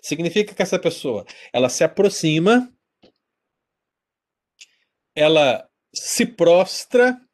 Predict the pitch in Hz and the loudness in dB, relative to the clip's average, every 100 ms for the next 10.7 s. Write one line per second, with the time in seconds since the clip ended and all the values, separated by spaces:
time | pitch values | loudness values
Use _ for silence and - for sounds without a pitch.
0 | _ _ _ _ _ 175 170 139 156 156 | _ _ _ _ _ -2 0 0 0 -2
1 | 139 120 - 110 104 113 113 - _ _ | -14 -10 -6 -4 -6 -10 -18 -20 _ _
2 | _ _ _ _ _ _ _ _ - 156 | _ _ _ _ _ _ _ _ -2 0
3 | 202 - - 208 262 269 226 156 110 - | 0 -2 0 4 4 2 0 0 -2 -8
4 | - 143 131 127 147 190 208 _ 120 131 | -4 -2 0 -2 -2 -4 -10 _ -14 -14
5 | - - 127 143 160 - 190 202 _ _ | -14 -8 -6 -6 -8 -14 -12 -12 _ _
6 | _ _ 143 165 143 - 160 185 226 254 | _ _ 0 0 -2 -2 2 4 4 2
7 | 208 254 262 254 _ _ _ _ _ _ | 4 4 4 2 _ _ _ _ _ _
8 | 165 156 - 208 165 202 175 120 98 90 | -18 -18 -10 -8 -2 -2 -2 -6 -8 -12
9 | _ _ _ _ _ - 214 214 - 196 | _ _ _ _ _ -4 -4 -4 -4 -2
10 | 185 151 165 160 - - | -2 -2 -2 -4 -14 -20